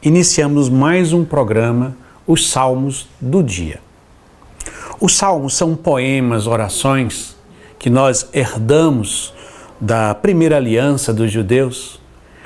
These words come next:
a qual tem a virtude em si de elevar os nossos corações e os nossos afetos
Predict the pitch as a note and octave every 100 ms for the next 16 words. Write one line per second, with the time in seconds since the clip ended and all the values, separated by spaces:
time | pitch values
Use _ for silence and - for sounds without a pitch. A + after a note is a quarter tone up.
0 | - - - - E3+ D3+ D3+ - E3+ E3+
1 | D#3+ D3+ E3+ - B3 A3 E3 C3 B2+ A#2+
2 | - E3+ C#3+ - - - - - - -
3 | A#2+ C3+ - E3+ E3 E3+ C#3 E3 F#3 F#3+
4 | E3+ C#3 D3+ D3+ - C#3+ - C#3+ B2+ -
5 | D#3+ F3 D#3 E3 B2+ B2+ D3+ E3+ E3 -
6 | C#3+ D3+ C#3 - A2+ G2 - G2+ -